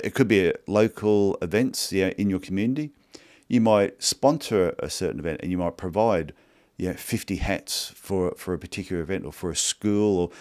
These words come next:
just something that's actually happening in the community. It might be a face-to-face meeting that you're having with someone, and you, and you leave this information or you leave the swag behind. You might post something to, to that person. So if it was a, say, for example, you went and got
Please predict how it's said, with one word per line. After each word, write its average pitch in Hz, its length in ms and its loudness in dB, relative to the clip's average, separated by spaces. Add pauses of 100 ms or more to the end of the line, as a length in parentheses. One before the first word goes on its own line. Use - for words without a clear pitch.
(120)
just 170 160 0
something 143 240 0
that's 104 160 0
actually 92 240 -6
happening 98 320 -4
in 87 100 -2
the 80 80 -6
community. 92 480 -4 (200)
It - 400 -20
might 113 160 4
be 107 100 2
a 92 40 0
face-to-face 101 600 -2
meeting 104 320 0
that - 140 -2
you're 90 80 -8
having 95 220 -4
with 92 100 -4
someone, 104 320 -4
and 87 100 -2
you, 82 220 -4
and 85 100 -4
you 85 160 -2
leave 92 200 0
this 87 200 -4
information 82 460 -8
or 82 100 -2
you 90 120 0
leave 92 140 0
the 73 60 -8
swag 82 320 -4
behind. 98 460 -4 (600)
You 113 100 2
might 120 200 6
post - 520 2 (760)
something 95 360 -4
to, 85 220 -4
to - 320 -4
that 80 160 -2
person. 71 400 -8 (400)
So - 140 -2
if 107 100 2
it 131 140 6
was 95 160 -2
a, 90 300 4 (240)
say, 151 280 0
for 113 140 -2
example, 101 320 -2
you 87 140 0
went 85 460 -6 (400)
and 82 180 -10
got 90 240 -2